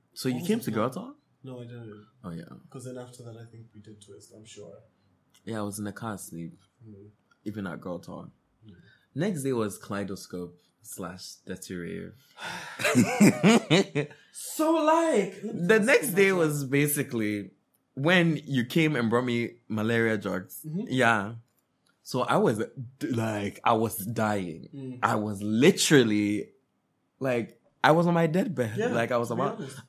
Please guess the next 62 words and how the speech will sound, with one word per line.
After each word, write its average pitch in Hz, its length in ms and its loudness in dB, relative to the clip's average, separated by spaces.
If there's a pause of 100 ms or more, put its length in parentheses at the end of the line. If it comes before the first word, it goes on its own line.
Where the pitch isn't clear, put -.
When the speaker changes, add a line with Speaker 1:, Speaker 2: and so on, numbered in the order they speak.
Speaker 1:
I 107 80 2
was 95 260 -2
about 107 280 -4
to 143 60 -8
die. 185 440 -2
Speaker 2:
Yeah. 202 220 -10 (420)
Speaker 1:
Felt 226 340 -2
like 117 240 -4
absolute 127 420 -6
shit. - 260 -6
I 95 60 -8
couldn't 165 380 -6
move. 101 440 -6 (540)
I 107 60 -8
couldn't 165 400 -2
speak. - 380 -8
I 107 140 -10
couldn't 208 300 -4
do 131 140 -4
shit. 101 500 -8 (1200)
So - 160 -8
I'm 151 140 0
at 147 100 0
home, 160 240 0
I'm 127 160 0
at 113 80 0
home, 117 220 -4
I'm 104 180 -4
at 104 60 -8
home. 110 160 -6
I'm 107 120 -6
like, 101 220 -4
"Nah, 98 140 -6
I'm 92 60 -6
not 98 100 -6
going 95 160 -8
to - 60 -16
Kaleidoscope." 92 460 -12
People, 113 260 -8
I 101 60 -10
keep - 220 -16
asking 98 300 -12
me. 95 80 -8
I 87 120 -8
s-, - 360 -16
messaged 113 400 -6
the 98 80 -6
people 101 320 -8
that 95 140 -6
I 92 40 -8
know 92 220 -6
are 85 140 -10
doing 90 320 -10
it. - 20 -10
I 78 80 -8
was 107 100 -14
like, 92 120 -12
Speaker 2:
Mm. - 60 -10
Speaker 1:
"Nah, 101 160 -6
I'm 92 100 -8
not 92 100 -12
coming. - 360 -16